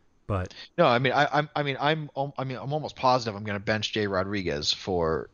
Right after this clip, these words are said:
Speaker 1: Mm-hmm.
Speaker 2: uh, you know, for Alexis, just be, you know, 'cause
Speaker 1: Yep.
Speaker 2: it's Alexis, right? Like, you know,
Speaker 1: Well,
Speaker 2: it
Speaker 1: I mean, Rodriguez may not even start. So
Speaker 2: I mean, it,
Speaker 1: neither
Speaker 2: and, and,
Speaker 1: Joselu could
Speaker 2: I
Speaker 1: sit, Hesse could sit. We, you know, who knows?
Speaker 2: it,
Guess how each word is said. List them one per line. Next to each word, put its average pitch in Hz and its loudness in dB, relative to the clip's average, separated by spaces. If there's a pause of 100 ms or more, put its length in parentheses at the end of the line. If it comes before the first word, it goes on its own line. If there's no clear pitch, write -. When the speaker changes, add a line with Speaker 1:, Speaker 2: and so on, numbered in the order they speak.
(640)
Speaker 1:
Mm-hmm. 131 -6
Speaker 2:
uh, 80 2 (360)
you 101 -8
know, 67 -8
for - 0
Alexis, 104 2
just - -2
be, 98 -8 (160)
you 107 0
know, 80 0 (100)
'cause - -6 (300)
Speaker 1:
Yep. 135 -10 (140)
Speaker 2:
it's - -2
Alexis, - 2
right? 92 0 (120)
Like, 87 -4 (760)
you 120 6
know, 101 8
Speaker 1:
Well, - 10
Speaker 2:
it 104 6
Speaker 1:
I 123 -2
mean, 104 0 (380)
Rodriguez 101 0
may 95 -4
not 87 -6
even 78 -10
start. 76 -12 (120)
So 90 -8
Speaker 2:
I 120 6
mean, 131 10
it, 127 6 (100)
Speaker 1:
neither 120 4
Speaker 2:
and, 117 4
and, 120 6
Speaker 1:
Joselu 120 2
could 120 0
Speaker 2:
I 139 4
Speaker 1:
sit, 120 -2 (480)
Hesse 117 -6
could 107 -10
sit. 113 -8
We, 113 -6
you 110 -12
know, 80 -12 (320)
who 107 -6
knows? 107 -10
Speaker 2:
it, 123 -6